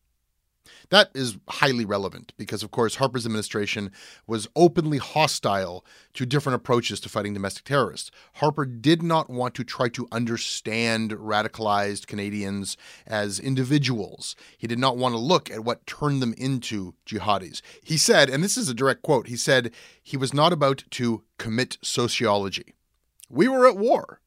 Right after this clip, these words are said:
And the answer was simple. The answer was to fight. It was to scale back privacy and the civil liberties of Canadians. It was to push spying legislation like Bill C fifty-one. This was the policy. And, and his M P, Pierre Poilievre, similarly brushed aside,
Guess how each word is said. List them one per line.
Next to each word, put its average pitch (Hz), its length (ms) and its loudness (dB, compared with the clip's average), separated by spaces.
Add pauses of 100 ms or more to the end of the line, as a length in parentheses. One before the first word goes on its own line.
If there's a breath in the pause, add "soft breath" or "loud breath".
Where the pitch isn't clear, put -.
And 131 120 -2
the 147 140 0
answer 220 480 0
was 139 280 0
simple. 254 300 -4
The 110 100 -4
answer 123 220 -2
was 110 200 -2
to 139 80 -12
fight. - 360 -4
It - 60 -10
was 107 220 -6
to 107 260 -6
scale 131 340 2
back 120 460 0
privacy 131 560 -2 (320 loud breath)
and 101 240 -2
the 92 240 -4
civil 110 200 -4
liberties 156 300 2
of 160 80 -6
Canadians. 160 360 -2
It - 20 -12
was 104 120 -10
to - 80 -14
push - 320 -6
spying 127 420 2
legislation 139 640 0
like 101 180 -6
Bill 120 160 0
C 123 220 -4
fifty-one. 113 640 -4 (560 loud breath)
This 196 360 2
was 131 360 4
the 123 100 -4
policy. 110 500 0
And, 104 200 -6
and 104 340 -8
his 101 360 -8
M 107 180 -8
P, 190 320 -4
Pierre 127 340 0
Poilievre, 135 680 2 (300 loud breath)
similarly 226 600 4
brushed 110 360 -2
aside, 107 560 0